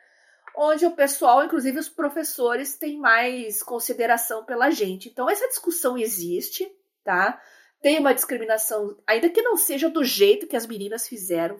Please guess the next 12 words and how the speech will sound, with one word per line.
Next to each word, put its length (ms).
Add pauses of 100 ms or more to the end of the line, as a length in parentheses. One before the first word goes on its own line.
(160)
com 180
vídeos, 600
zombando. 640 (420)
Aquilo 180
lá 180
foi 220
uma 340
escrotidão 640
imensa, 600
né? 240 (500)
Mas 240
tem. 340